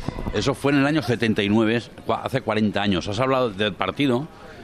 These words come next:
Marcáis vosotros, marca-, marcan ellos, marcáis vosotros, marcan ellos, falla Charlie el penalti, prórroga,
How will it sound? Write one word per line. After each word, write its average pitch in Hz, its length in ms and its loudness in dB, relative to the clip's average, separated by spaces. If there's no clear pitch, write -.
Marcáis 107 400 -2
vosotros, 110 420 0
marca-, 101 380 0
marcan 104 460 -2
ellos, 120 480 0
marcáis 110 360 0
vosotros, 107 360 -2
marcan 110 320 -2
ellos, 120 260 0
falla 104 340 -2
Charlie 107 300 -4
el 101 100 -2
penalti, 120 640 -2
prórroga, 123 760 0